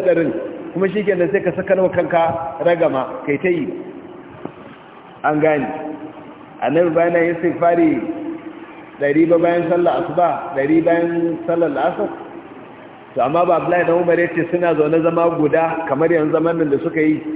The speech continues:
sai su kirga masa astaghfirullah alazim wa atubu ilayhi sau ɗari ba ko sau saba'in. An fahimta? Ashe to wancan da aka ce ka yi shi muƙayyad, to ka yi shi muƙayyad. Amma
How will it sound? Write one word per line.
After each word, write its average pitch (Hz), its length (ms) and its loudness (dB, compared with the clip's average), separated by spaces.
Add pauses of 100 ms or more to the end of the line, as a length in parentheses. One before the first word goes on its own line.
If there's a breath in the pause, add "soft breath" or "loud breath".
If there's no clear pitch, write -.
(320)
sai 170 180 0
su 156 80 -4
kirga 165 320 0
masa 165 240 0 (600)
astaghfirullah 160 800 0
alazim 139 360 -2
wa 147 140 -2
atubu 151 260 -4
ilayhi 147 200 0
sau 127 120 -2
ɗari 131 280 0
ba - 80 0 (680)
ko 160 140 2
sau 156 140 2
saba'in. 127 340 -2 (1200)
An 165 160 0
fahimta? 165 380 0 (440)
Ashe 180 300 2
to 214 80 2
wancan 214 440 2
da 175 160 0
aka 190 180 -2
ce 190 140 0
ka 180 60 0
yi 190 140 0
shi 190 80 -2
muƙayyad, 156 500 0 (680)
to 151 140 2
ka 170 100 -2
yi 190 140 2
shi 190 80 0
muƙayyad. 143 460 -2 (840)
Amma 180 360 0